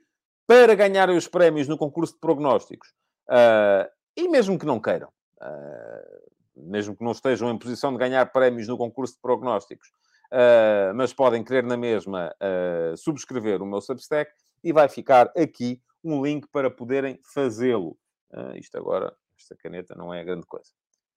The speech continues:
Agora estava aqui a ver, ouça, até a caneta, vou mostrar-vos, que é para vocês dizerem que eu sou subornado pela Federação.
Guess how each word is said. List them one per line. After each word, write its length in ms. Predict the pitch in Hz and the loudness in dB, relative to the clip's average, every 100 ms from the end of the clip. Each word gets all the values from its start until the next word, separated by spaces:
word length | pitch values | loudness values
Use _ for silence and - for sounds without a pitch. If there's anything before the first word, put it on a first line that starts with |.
| _ _ _ - | _ _ _ -18
Agora 220 | 101 98 | -8 -6
estava 240 | 98 113 104 | -4 -4 -4
aqui 180 | 117 | -4
a 60 | 101 | -8
ver, 160 | 110 110 | -4 -4
ouça, 240 | 101 95 | -4 -6
até 240 | 98 135 | -6 -6
a 80 | 131 | -4
caneta, 400 | 120 110 120 120 | -4 -4 -4 -4
vou 160 | 127 170 | 0 0
mostrar-vos, 540 | 165 - 113 113 98 | 0 2 6 4 2
que 80 | - | -4
é 40 | |
para 80 | 104 | -4
vocês 280 | 104 113 104 | -2 -4 -4
dizerem 260 | 92 110 107 | 0 0 0
que 80 | |
eu 60 | 110 | -4
sou 180 | - 110 | -2 -6
subornado 500 | - 104 98 104 98 | -4 -4 0 0 0
pela 140 | 107 | -2
Federação. 460 | 101 101 95 87 78 | -4 -4 -4 -6 -8